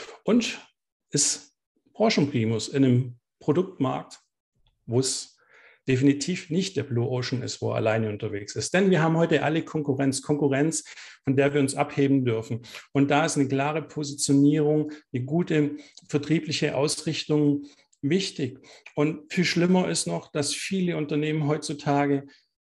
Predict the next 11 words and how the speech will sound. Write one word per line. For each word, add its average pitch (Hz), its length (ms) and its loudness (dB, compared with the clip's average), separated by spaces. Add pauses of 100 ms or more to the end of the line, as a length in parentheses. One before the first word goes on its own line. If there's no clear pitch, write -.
(100)
rund 151 240 0
tausend 175 420 -2
Euro 156 300 -4
in 143 80 -4
ihre 139 180 -4
Vertriebsmitarbeiter 143 960 -4
jährlich 135 360 0
investieren, 139 840 -2 (160)
ohne 131 280 2
Erfolg. 143 640 -6 (100)
Denn 139 440 0